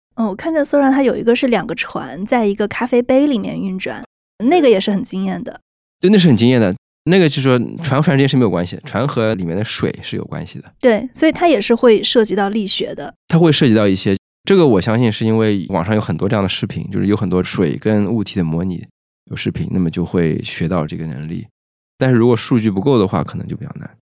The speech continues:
Speaker 1: 那我把我的问题稍微再拆解一下，就我把世界模型这个词儿拆解一下。你觉得 Sora 现在是不是能够理解世界运转的规律，把握物理法则，记忆检索信息，还有逻辑推理或者行动规划的能力？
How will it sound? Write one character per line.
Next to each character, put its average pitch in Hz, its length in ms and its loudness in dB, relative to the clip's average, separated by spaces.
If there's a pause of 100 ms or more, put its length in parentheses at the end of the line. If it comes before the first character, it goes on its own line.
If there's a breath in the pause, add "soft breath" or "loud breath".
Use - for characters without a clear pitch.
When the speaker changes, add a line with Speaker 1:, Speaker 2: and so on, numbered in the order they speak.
(240)
Speaker 1:
那 240 300 -2 (100)
我 185 200 -6 (160)
把 196 160 -4
我 220 100 -2
的 143 120 -4
问 226 120 0
题 214 140 -8
稍 226 140 -6
微 233 100 -4
再 233 140 -4
拆 - 240 -4
解 214 200 -4
一 - 60 -12
下， 175 160 -10
就 185 140 -8
我 190 40 -8
把 196 140 -4
世 285 220 -2
界 277 120 4
模 208 160 2
型 - 220 -4
这 220 80 0
个 202 100 -2
词 - 120 -8
儿 - 80 -6
拆 196 180 -8
解 165 160 -6
一 190 40 -6
下。 175 220 -8 (280)
你 208 100 0
觉 185 100 2
得 202 60 4
Sora 254 280 6
现 247 160 4
在 240 140 6
是 247 160 0
不 233 80 2
是 226 140 2
能 190 180 0
够 220 140 2
理 202 180 -4
解 185 240 -4
世 - 160 -4
界 208 160 0
运 214 160 2
转 196 100 -4
的 - 120 -8
规 220 240 4
律， 226 280 2 (300)
把 175 140 -2
握 196 100 0
物 226 140 0
理 214 100 -2
法 214 240 -10
则， 147 340 -10 (400)
记 269 220 4
忆 240 60 8
检 208 200 0
索 214 140 0
信 214 220 2
息， 220 260 -2
还 220 160 0
有 196 180 0
逻 196 200 0
辑 233 120 -2
推 240 280 0
理 240 180 -4
或 - 180 -4
者 - 140 -8
行 190 160 -8
动 202 140 -4
规 202 100 -8
划 - 180 -6
的 - 100 -8
能 - 200 -14
力？ 240 160 -14